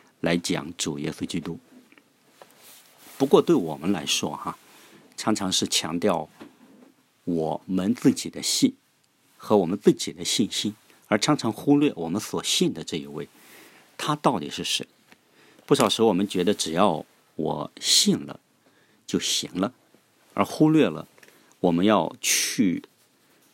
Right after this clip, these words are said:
认识上帝所派来的独生儿子，并认识耶稣基督，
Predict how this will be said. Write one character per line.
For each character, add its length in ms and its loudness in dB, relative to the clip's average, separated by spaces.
认 280 2
识 400 -2
上 360 0
帝 160 -2
所 220 -8
派 220 -8
来 140 -8
的 180 -8
独 200 -4
生 320 -2
儿 320 -10
子， 180 -6
并 240 4
认 260 2
识 380 -6
耶 120 4
稣 140 -2
基 160 -2
督， 240 -6